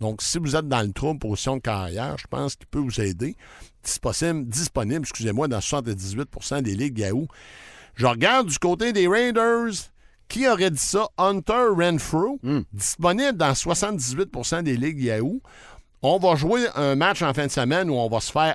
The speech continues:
Speaker 1: allumer, c'est clair, et on va passer.
Speaker 2: Oui.
Speaker 1: Et Davante Adams, je l'ai dans deux de mes poules,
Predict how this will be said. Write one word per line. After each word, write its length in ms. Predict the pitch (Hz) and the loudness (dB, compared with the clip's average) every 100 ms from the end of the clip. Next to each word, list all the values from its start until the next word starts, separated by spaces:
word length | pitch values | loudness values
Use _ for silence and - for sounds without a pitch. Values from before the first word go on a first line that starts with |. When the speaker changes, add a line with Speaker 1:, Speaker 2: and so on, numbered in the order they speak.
| - | 0
Speaker 1:
allumer, 600 | 147 170 151 113 120 240 - | 0 2 2 2 -2 -4 -8
c'est 280 | - 170 | -4 -2
clair, 460 | 143 117 110 160 - - | -2 0 -2 -4 -8 -8
et 100 | 123 | -2
on 140 | 131 110 | 0 6
va 180 | 156 | 6
passer. 540 | 202 180 147 127 - 180 | 6 6 6 4 0 2
Speaker 2:
Oui. 200 | 135 190 | 4 4
Speaker 1:
Et 360 | 139 170 262 - - - - - _ _ _ _ - | 4 4 2 -2 -16 -20 -20 -20 _ _ _ _ -4
Davante 400 | 139 208 208 156 | 0 4 4 6
Adams, 520 | 196 180 170 214 214 | 6 6 4 2 2
je 120 | 147 139 | 2 2
l'ai 200 | 131 165 | 4 2
dans 280 | 139 131 - | 4 2 -2
deux 220 | 113 160 | -2 0
de 40 | 160 | 2
mes 180 | 135 120 | 2 2
poules, 280 | 151 165 | 4 2